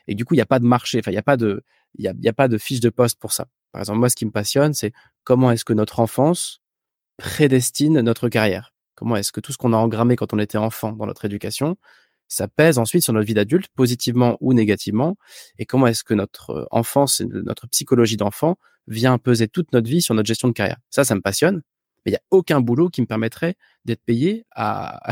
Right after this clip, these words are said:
<laughs> aucun boulot salarié qui me permettrait d'être payé à faire ça. Et donc, bah, j-, j'ai pas d'autre choix que de faire les choses moi-même et d'avoir ma propre boîte de bilan de compétences, et cetera, et cetera. Donc, pour toutes ces raisons, il est possible un jour dans ta carrière, dans notre carrière,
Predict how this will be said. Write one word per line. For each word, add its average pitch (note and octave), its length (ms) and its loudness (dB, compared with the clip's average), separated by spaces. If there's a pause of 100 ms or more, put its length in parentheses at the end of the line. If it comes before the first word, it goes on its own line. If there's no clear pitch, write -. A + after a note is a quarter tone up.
<laughs> - 60 -14
aucun C#3 240 2
boulot B2 220 2
salarié B2 500 2
qui - 140 -12
me B2 40 -12
permettrait A2+ 340 -2
d'être A2 180 -2
payé B2+ 200 0
à - 60 2
faire B2+ 160 -10
ça. B2 160 -14 (720)
Et - 80 -6
donc, D3 340 2 (260)
bah, A#2+ 80 -16
j-, - 240 -16
j'ai - 120 -14
pas B2+ 140 2
d'autre A#2+ 160 4
choix E3 440 0 (420)
que B2+ 280 4
de G#2+ 200 0
faire G#2 160 -4
les G#2+ 60 0
choses A#2 180 -4
moi-même A2 340 0
et - 20 2
d'avoir G#2 200 -2
ma G#2 100 -4
propre - 320 -6
boîte A2 240 0
de A2+ 60 -12
bilan G2+ 180 -8
de G2+ 60 -12
compétences, G#2 520 -10
et G2+ 60 -14
cetera, E2 240 -14
et B2 40 -18
cetera. - 220 -20 (400)
Donc, B2+ 120 2
pour B2+ 120 0
toutes A3 140 -2
ces C#3+ 140 4
raisons, A#2 320 2 (840)
il B2 120 2
est F3+ 60 6
possible C#3+ 380 0
un A#2 80 4
jour D3+ 140 2
dans A#2 120 0
ta A2 120 -6
carrière, A#2 320 -4
dans A2+ 100 0
notre C#3+ 180 -2
carrière, A#2 400 -2